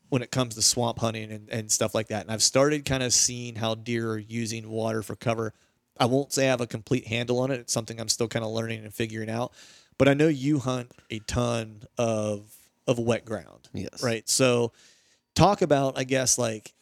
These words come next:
Speaker 1: how you've seen deer use water as cover and how you kind of maneuver around that
Speaker 2: They
Speaker 1: aspect.
Speaker 2: you,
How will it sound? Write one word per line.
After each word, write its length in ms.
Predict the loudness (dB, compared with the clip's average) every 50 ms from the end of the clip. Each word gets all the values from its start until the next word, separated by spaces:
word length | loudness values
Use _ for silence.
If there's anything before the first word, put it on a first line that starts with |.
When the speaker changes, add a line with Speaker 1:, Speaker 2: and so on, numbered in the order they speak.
| -8
Speaker 1:
how 220 | -2 0 2 2 2
you've 320 | 2 2 0 0 4 6
seen 420 | 4 4 4 2 -8 -10 -14 -8
deer 260 | -4 -2 0 0 0 -2
use 340 | -2 -2 -2 -2 -2 -4
water 440 | -2 0 0 2 2 0 0 -4 -4
as 100 | -4 -4
cover 460 | -4 0 2 0 2 0 -2 -6 -4
and 80 | -6 -6
how 140 | -4 -2 -2
you 180 | -2 -4 -4 -6
kind 220 | -4 -4 -4 -4
of 280 | -6 -8 -10 -14 -20 -20 _ -10
maneuver 560 | -2 -2 0 0 2 2 2 2 2 0 0 0
around 380 | -2 -2 -4 -4 -4 -6 -8
that 340 | -10 -12 -12 -14 -14 -16 -20 -20 _ -20 _ _ _ _ _ -20 -12 -10
Speaker 2:
They 80 | -8
Speaker 1:
aspect. 460 | -4 -2 -2 -2 -2 -4 -8 _ -20 _ _ _ _
Speaker 2:
you, 280 | -16 -14 -12 -12 -12 -12